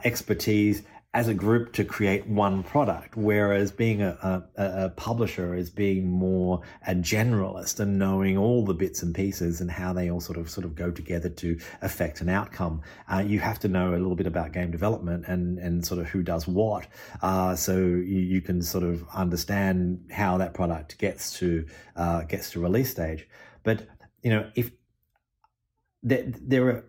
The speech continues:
you know, the big publishers, and there's a lot of consolidation going on at the moment. And, um, you know, interestingly enough, um, you know, th-,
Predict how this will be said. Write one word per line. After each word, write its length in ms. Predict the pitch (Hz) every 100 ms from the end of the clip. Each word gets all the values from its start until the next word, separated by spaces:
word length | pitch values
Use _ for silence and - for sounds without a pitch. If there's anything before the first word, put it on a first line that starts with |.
| _
you 140 | - 120
know, 60 |
the 100 | 117
big 460 | 110 - 151 151 135
publishers, 360 | 113 120 110 95
and 80 |
there's 120 | 104 104
a 40 |
lot 220 | 104 120
of 80 | 120
consolidation 800 | - 104 - 98 85 85 92 101
going 240 | 87 82
on 140 | 82 82
at 80 | 80
the 60 |
moment. 480 | 80 82 87 85 78 -
And, 300 | 87 85 82 - - 92
um, 440 | 92 90 90 85 - 90
you 60 |
know, 60 | 90
interestingly 560 | 113 113 - 104 95
enough, 260 | 90 95 92 - - -
um, 500 | 95 95 92 92 - _ -
you 140 | 104
know, 160 | 95 95 - -
th-, 140 | 110